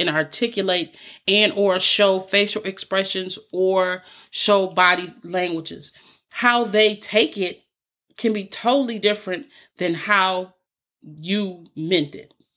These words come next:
A lot of times we don't have enough time to communicate effectively. So we have to pick and choose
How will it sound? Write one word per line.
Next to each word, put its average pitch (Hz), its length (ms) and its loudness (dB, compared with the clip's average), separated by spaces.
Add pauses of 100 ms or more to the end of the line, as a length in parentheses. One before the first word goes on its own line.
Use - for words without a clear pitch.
(1400)
A 185 80 4
lot 262 160 4
of 277 80 0
times 240 280 2
we 233 140 -4
don't 247 140 0
have 269 240 0
enough 269 720 -2 (400)
time 202 680 0 (840)
to - 140 -4
communicate 196 640 0
effectively. 160 800 -6 (220)
So - 180 2
we 233 240 2
have 269 260 -2
to 190 220 -4 (140)
pick 254 240 0
and 240 120 0
choose 202 840 -4